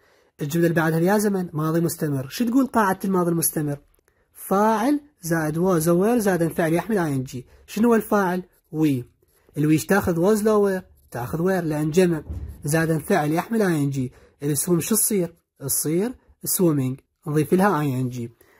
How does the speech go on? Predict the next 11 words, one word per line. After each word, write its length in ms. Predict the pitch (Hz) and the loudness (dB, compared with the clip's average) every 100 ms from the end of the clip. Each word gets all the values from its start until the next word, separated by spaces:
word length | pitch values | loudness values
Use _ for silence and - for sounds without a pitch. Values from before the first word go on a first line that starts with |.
| _ _ - | _ _ -8
الجملة 420 | 151 139 214 254 | -4 2 4 4
الثانية، 460 | 247 202 139 127 117 | 2 -2 -4 -6 -6
خلصنا 380 | 160 175 208 | -2 0 0
الجملة 180 | 175 170 | 0 -2
الأولى. 320 | 147 135 123 113 _ - | -2 -4 -6 -10 _ -8
الجملة 320 | 147 147 175 | -4 2 2
الثانية 400 | 165 - 214 190 | 2 2 2 2
يا 180 | 175 240 | 2 0
زمن 300 | 240 214 185 - _ _ - | 0 0 -2 -8 _ _ -6
ماضي 260 | 127 143 | -4 0
بسيط. 380 | 185 - 175 143 | 0 0 -2 -2